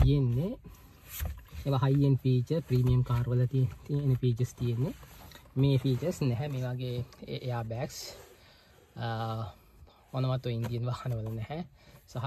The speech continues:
මේ වගේ එයාර් බෑග් අටක් ඔය, ඔය දැන් එන ප්‍රීමියම් වලින් වලත් නැහැ. ආ, ඒක හින්දා, ආ, මේ වාහනේ මිල මං කියන්නම්. මේ වාහනේ බලන්න ව-, වහල මෙතන රීඩිං ලැම්ප්ස් තියෙනවා. මෙතන සන්ග්ලාස් දෙක දාන්න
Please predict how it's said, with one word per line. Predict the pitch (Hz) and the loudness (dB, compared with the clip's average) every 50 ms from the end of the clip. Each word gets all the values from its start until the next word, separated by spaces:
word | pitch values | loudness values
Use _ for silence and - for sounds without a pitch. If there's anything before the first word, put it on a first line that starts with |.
| 135 131 131 | -4 -2 -2
මේ | 127 123 | -2 -2
වගේ | 123 120 120 117 | -2 -2 -2 -2
එයාර් | 117 117 120 123 | -2 -4 -4 -4
බෑග් | 120 120 123 - 117 | -4 -6 -6 -6 -8
අටක් | - - 143 143 - - 120 | -6 -6 -6 -6 -6 -6 -6
ඔය, | 117 113 117 - | -6 -6 -6 -6
ඔය | 120 117 117 | -4 -4 -4
දැන් | 117 117 120 123 | -2 -2 -2 -2
එන | 120 117 - | -2 -2 -4
ප්‍රීමියම් | - 117 113 113 120 120 117 110 | -4 -4 -2 -2 -2 -2 -2 -2
වලින් | 113 113 110 110 113 | -2 -2 -2 -2 -2
වලත් | 110 139 196 - - - - - - - - 120 117 | 0 2 0 0 -2 -6 -18 -20 -14 -10 -6 -6 -4
නැහැ. | 113 107 - 131 165 196 - - - - - - - - - _ _ _ _ _ _ _ _ - | -6 -6 -6 -8 -8 -8 -10 -12 -16 -18 -20 -20 -20 -20 -20 _ _ _ _ _ _ _ _ -8
ආ, | 127 123 117 113 113 110 110 110 | -6 -4 -4 -4 -4 -6 -6 -6
ඒක | 117 120 - 131 | -6 -6 -4 -4
හින්දා, | 143 143 147 165 202 226 - - 131 - - - - - - | -4 -4 -4 -4 -6 -6 -8 -12 -16 -18 -18 -20 -20 -12 -10
ආ, | 135 120 117 113 113 110 113 113 | -8 -6 -6 -6 -6 -6 -6 -6
මේ | 113 123 131 123 | -6 -4 -4 -2
වාහනේ | 120 131 139 - 165 151 147 135 131 | -2 -2 -2 -2 -2 -2 -2 -2 -2
මිල | 139 151 151 | -2 -2 -2
මං | 151 139 135 - - | -2 -4 -4 -4 -6
කියන්නම්. | 120 113 107 104 113 160 196 - - _ - - - - - - - - - - - _ _ _ _ - 131 | -6 -6 -6 -8 -8 -8 -10 -10 -12 _ -20 -20 -20 -20 -20 -20 -20 -20 -20 -20 -20 _ _ _ _ -10 -8
මේ | 127 123 120 | -6 -4 -4
වාහනේ | 120 120 127 131 131 127 | -4 -2 -2 -2 -2 -2
බලන්න | 120 120 123 123 120 | -4 -4 -4 -4 -4
ව-, | 123 127 123 - - - - - 143 - - - 131 135 131 - - - - | -4 -4 -4 -4 -6 -10 -12 -12 -14 -14 -14 -14 -12 -10 -12 -12 -12 -10 -10
වහල | 127 98 117 117 123 | -8 -8 -6 -6 -6
මෙතන | 120 117 104 - 123 120 117 117 | -6 -6 -6 -6 -6 -6 -4 -4
රීඩිං | 117 117 110 113 107 110 107 | -4 -4 -4 -4 -4 -4 -4
ලැම්ප්ස් | 101 101 104 - - - | -6 -6 -8 -10 -10 -8
තියෙනවා. | - 120 120 131 147 160 - - - - - - - | -6 -6 -6 -6 -6 -8 -10 -12 -16 -18 -16 -12 -8
මෙතන | 139 127 113 - - - 107 104 | -6 -6 -4 -4 -4 -4 -4 -4
සන්ග්ලාස් | - 107 104 101 104 101 98 - - | -6 -6 -6 -6 -4 -6 -6 -8 -8
දෙක | - 113 107 107 | -10 -10 -8 -6
දාන්න | 104 101 101 104 107 | -6 -6 -6 -4 -4